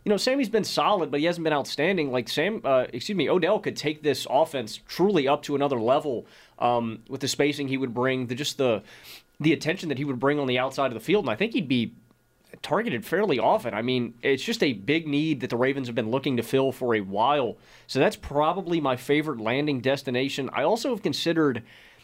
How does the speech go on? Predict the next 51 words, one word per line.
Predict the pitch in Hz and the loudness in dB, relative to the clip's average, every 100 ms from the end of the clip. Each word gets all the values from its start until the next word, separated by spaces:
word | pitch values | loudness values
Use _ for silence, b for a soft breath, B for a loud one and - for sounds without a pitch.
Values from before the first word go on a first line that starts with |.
| B _ _ _ _ - - | B _ _ _ _ -20 -2
you | 175 | 2
know, | 160 | 2
I | |
think | 147 214 | 0 -4
the | 220 | -6
Cowboys | - 131 165 170 151 | -2 0 0 -2 -2
are | 147 | -2
an | |
interesting | 147 151 156 | -2 -4 -8
spot | 135 151 131 | -2 0 0
just | 143 | -4
because | 151 143 | -6 -4
it | 127 | -4
seems | 151 147 | -2 0
like | 131 120 | 0 0
they're | 139 | 0
in | 135 | 0
the | 120 | 0
running | 127 127 | -2 -2
for | 127 | -2
every | 131 127 | -2 -4
free | 135 131 | -2 2
agent, | 127 127 117 | 2 0 -4
but | 113 | -4
with | 117 | -2
their | 160 | 0
deep | 123 127 143 | 0 0 0
receiving | 135 - 131 131 123 | -2 0 0 0 -2
core, | 127 131 | 2 2
it | 113 | 2
doesn't | 131 139 | 0 0
really | 127 127 | 0 2
make | 131 131 | 0 -2
sense. | - 139 147 - B B B | -2 0 -2 -4 B B B
So | - | 0
I | 147 | 0
think | 143 269 | 0 -4
my | 240 175 | 0 -2
second | 123 175 175 147 | 0 -2 0 0
favorite | 147 143 127 | 2 0 0
landing | 127 131 131 | -2 0 -2
spot | - 127 113 | 0 0 0
would | 113 | -6
probably | - - 160 160 139 | -6 0 0 0 -4
be | 127 131 | -2 -2
Kansas | 123 127 117 110 - | 0 -2 -2 -4 -2
City. | 135 123 | 0 0
You | 107 110 | 0 0
know, | 117 117 107 B B B | 0 0 -2 B B B
uh, | - 110 | -2 0
<laughs> | 104 | 0